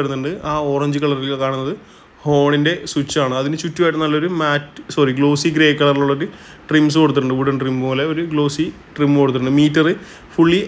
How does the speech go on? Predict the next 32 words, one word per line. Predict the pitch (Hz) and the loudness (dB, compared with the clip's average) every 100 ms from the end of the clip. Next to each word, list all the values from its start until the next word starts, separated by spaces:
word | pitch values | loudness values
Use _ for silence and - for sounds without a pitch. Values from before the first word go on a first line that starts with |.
| 160 | 0
അനലോഗ് | 156 160 165 175 180 | 2 4 2 2 2
മീറ്ററാണ് | 170 156 156 | 2 2 2
നമുക്ക് | 135 127 139 | 0 -2 -4
കിട്ടുന്നത്. | 135 127 131 175 - | -4 -2 -2 -4 -2
സിമ്പിളായിട്ട് | 160 156 165 151 156 | 0 2 2 2 0
speedometer, | 160 151 151 147 147 185 - 143 | 2 4 4 2 0 -2 0 2
odometer, | 143 143 139 143 190 | 2 2 -2 -2 -4
ഫ്യൂൽ | 151 143 139 131 | 0 0 0 -4
ഗേജ്, | 131 | -4
ഇത്രയും | 139 147 143 | -4 -4 0
കാര്യങ്ങളാണ് | 139 139 139 135 | 0 0 -2 -2
ഇതിൽ | 135 143 | -4 -2
കാണിക്കുന്നത്. | 135 127 127 127 190 - - - - | -2 -2 -4 -6 -8 -16 -18 -18 -12
പിന്നെ | 143 151 | -4 2
വാഹനം | 151 151 156 | 4 4 2
സ്റ്റാർട്ട് | 170 151 | 2 2
ചെയ്യുമ്പോൾ | 147 147 160 | 2 0 2
ഒരു | 165 | 2
ലൈറ്റും | 147 139 143 | 2 0 0
കൂടെ | 143 139 | 2 0
വരുന്നുണ്ട്. | 131 123 113 - - - - - - - - - - 156 | 0 -6 -10 -18 -20 -20 -20 -20 -20 -20 -20 -20 -8 0
ഇതാണ് | 170 170 | 2 4
വാഹനത്തിൻ്റെ | 160 147 143 156 156 | 4 4 2 0 0
സീറ്റ്. | 147 135 127 135 160 | 0 0 0 -4 -6
ഈ | 175 | -4
സീറ്റിനെ | 180 170 175 | -4 -2 -4
പ്രത്യേകത | 165 147 | -2 -2
വെച്ചാൽ | 147 151 156 | -2 0 0
രണ്ട് | 151 160 175 | 0 2 2
പേർക്ക് | 160 160 160 | 2 0 -2
സുഖമായിട്ടിരുന്ന് | 160 151 165 156 147 151 160 | -4 -2 0 0 0 0 2
യാത്രയാവുന്നതാണ്. | 147 143 143 139 135 123 | 2 0 0 0 0 -4